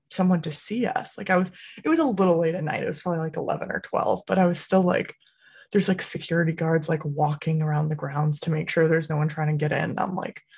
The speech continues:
just naked on the balcony having sex with my boyfriend, just super casually. Um, but that, but it's the risk too. It's like, are we gonna get caught? It's, like, so, it's so hot. So that was my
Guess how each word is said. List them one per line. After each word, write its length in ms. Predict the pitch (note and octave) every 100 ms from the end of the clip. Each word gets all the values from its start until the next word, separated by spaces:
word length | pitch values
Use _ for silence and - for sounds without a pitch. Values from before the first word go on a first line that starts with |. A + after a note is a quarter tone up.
| - - -
just 240 | E3+ D3
naked 460 | D#3 C#3 C#3 D3 D#3
on 140 | D3+
the 80 | D3
balcony 520 | C#3 C#3 D3+ D#3 D3 D3+
having 340 | C#3+ C#3+ D#3+
sex 320 | - E3 -
with 80 | E3+
my 140 | D#3+ E3+
boyfriend, 520 | D#3 D#3+ E3 D#3 D#3
just 200 | D3+ -
super 240 | E3 D#3+ D#3
casually. 800 | D#3+ E3 E3 E3+ E3 F3 F#3 - - - - - - - A3
Um, 560 | G#3+ G3 F#3+ F#3 F#3 F#3 -
but 280 | G3+ G3 -
that, 280 | F#3 F#3+ - _ _ _
but 120 | G3 G3+
it's 180 | G3
the 140 | - F#3
risk 640 | E3 E3+ F3 D#3 - -
too. 280 | - E3+ D#3
It's 180 | - -
like, 280 | D3 D3 - - - - -
are 140 | D#3
we 100 | D#3+
gonna 180 | D#3+ D#3
get 220 | D#3 -
caught? 560 | - - E3 D3+ C#3 -
It's, 180 | D3 -
like, 200 | D#3 -
so, 640 | - E3 D#3 D3+ D3 C#3+ D#3+
it's 200 | D3 -
so 420 | - E3 D3+ C#3
hot. 460 | - A#2+ A2 - - _ - - - _ _
So 200 | - F#3
that 140 | E3+ E3
was 180 | A#3 G#3+
my 640 | F3 E3 D#3 D3+ D3+ D3+